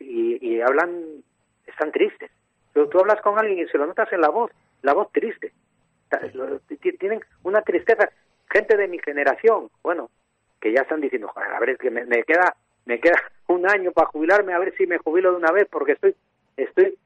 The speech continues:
Speaker 1: quemado y asqueado de, de esto". ¿Entiendes? Y, y es que es así, es la que nos está tocando vivir. Mira, nosotros desde la asociación estamos preparando un documento para entregar en todos los ayuntamientos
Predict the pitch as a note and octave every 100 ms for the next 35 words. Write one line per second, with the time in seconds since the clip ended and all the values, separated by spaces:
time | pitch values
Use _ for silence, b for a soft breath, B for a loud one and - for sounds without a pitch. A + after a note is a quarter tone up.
0 | _ _ _ _ _ _ - A2+ B2+ F3
1 | F#3+ E3 C#3 - A2 C#3+ G3 E3 C#3 C3+
2 | A#2 D3+ - - - _ _ _ _ _
3 | _ _ _ _ _ _ _ _ _ G#2+
4 | G2 D3 C3 _ _ _ _ _ _ _
5 | _ _ - F#3 - D#3 E3+ - F#3+ F3+
6 | E3+ E3+ D3 D3+ D3+ E3 D3+ D3+ - D3+
7 | C#3+ C#3 C3 A#2 D3+ A2+ D#3+ C3+ C3+ E3
8 | F3+ E3+ E3 D#3+ D#3 - - D3+ - F3
9 | _ _ _ - G#3+ C#3 D3 D3 - F3
10 | C#3 C#3+ D3+ C3 A#2+ G#2+ _ - C3+ C#3
11 | - C3 D#3 A#2+ A#2 G#2+ G#2+ G#2 A2 A#2+
12 | B2+ B2 C3+ C3 B2+ - C3 B2+ C3+ D3+
13 | D3+ D3